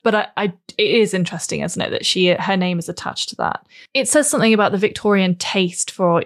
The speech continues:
I suppose, assembling a pantheon of serial killers. And,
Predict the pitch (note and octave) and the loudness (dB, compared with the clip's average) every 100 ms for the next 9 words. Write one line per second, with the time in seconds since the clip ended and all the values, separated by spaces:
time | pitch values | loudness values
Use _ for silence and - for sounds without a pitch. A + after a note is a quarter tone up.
0 | - _ _ - - C4 - - F#4+ - | -4 _ _ -10 -8 -6 -8 0 2 2
1 | - - A#3 A3+ G3+ E3 - F3+ - - | -2 2 4 4 2 0 -2 -4 -4 -2
2 | E3+ D#3 E3+ - E3 D#3+ - - - A3 | 0 0 -4 -4 -2 -2 -6 -10 -2 2
3 | G3+ F3 - - - G#3 A3 C4 | 2 2 -2 -10 -6 -2 0 -2